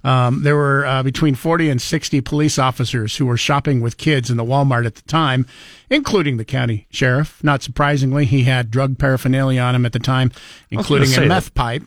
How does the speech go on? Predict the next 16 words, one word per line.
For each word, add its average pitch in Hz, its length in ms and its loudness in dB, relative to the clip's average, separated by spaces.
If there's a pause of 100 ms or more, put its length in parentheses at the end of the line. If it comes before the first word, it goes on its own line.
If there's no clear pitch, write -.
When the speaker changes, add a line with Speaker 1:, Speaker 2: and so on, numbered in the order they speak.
Speaker 2:
was 135 100 -14
gonna 120 120 -8
say, - 100 -8
that 101 160 -2
sounds 113 240 2
like 104 200 0
a 98 120 0
bit 101 140 0
of 98 80 0
an 104 80 0
altered 107 440 0
<laughs> - 20 -16
consciousness 107 600 0
taking 107 360 -2
over 101 220 0
there. 101 280 -8